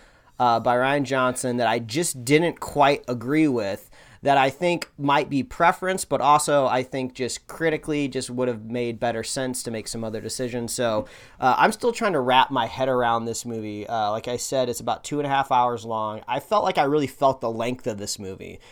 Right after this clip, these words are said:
which is not necessarily the, the best, <laughs> uh, the best, um, uh, compliment to give a movie. Uh, I honestly thought when the theater was gonna be done rolling,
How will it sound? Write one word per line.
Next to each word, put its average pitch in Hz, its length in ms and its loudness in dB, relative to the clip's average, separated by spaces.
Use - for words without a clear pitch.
which 123 140 -6
is 127 60 -6
not 135 200 0
necessarily 127 560 -4
the, 113 180 -6
the 117 220 -6
best, 127 380 0
<laughs> - 20 -4
uh, 127 300 -2
the 131 140 2
best, 131 400 0
um, 113 580 -2
uh, 113 120 -4
compliment 135 520 -6
to 120 80 -8
give 113 120 -10
a 107 60 -8
movie. 113 440 -6
Uh, - 40 0
I 139 180 6
honestly 147 300 2
thought 135 320 2
when 131 120 -4
the 120 80 -4
theater 131 320 -6
was 120 180 -8
gonna 127 180 -2
be 117 160 -8
done 120 320 -4
rolling, 117 540 0